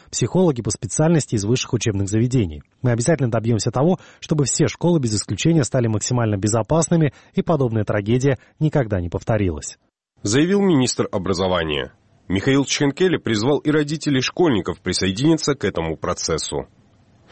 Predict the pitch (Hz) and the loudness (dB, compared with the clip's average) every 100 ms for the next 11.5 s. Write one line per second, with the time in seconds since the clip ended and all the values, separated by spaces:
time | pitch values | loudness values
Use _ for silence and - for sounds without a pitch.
0 | - - - - 117 135 170 185 190 185 | -16 -14 -16 -4 0 2 2 0 0 -2
1 | - 180 175 185 117 110 110 104 110 101 | 0 0 2 2 2 2 0 0 -2 0
2 | 120 139 135 107 107 107 107 - 117 110 | 0 0 0 -2 -2 0 -2 0 -2 0
3 | 147 156 139 139 123 156 156 101 - 95 | 2 2 2 2 2 2 0 -2 -4 -4
4 | 101 123 101 98 107 139 107 107 107 110 | -2 -2 0 0 0 0 0 -2 0 0
5 | 131 - 92 87 98 95 123 151 143 90 | 0 -2 -6 -2 0 2 2 2 0 -2
6 | 76 67 80 92 95 95 101 123 110 110 | -2 -4 -4 -2 0 0 2 2 2 0
7 | 127 160 - 151 - - - 214 185 131 | 2 0 -2 -4 -6 -16 -4 0 2 2
8 | 151 147 139 104 110 104 92 107 95 120 | 0 0 2 2 0 0 -2 -2 -2 -2
9 | - 135 113 82 82 82 - 101 147 135 | -2 0 2 0 -2 -4 -2 -2 0 0
10 | - 98 - 82 82 80 82 85 85 82 | -2 -6 -4 -4 -4 -2 -2 -2 0 0
11 | 101 98 80 - 71 | 0 0 -2 -4 -6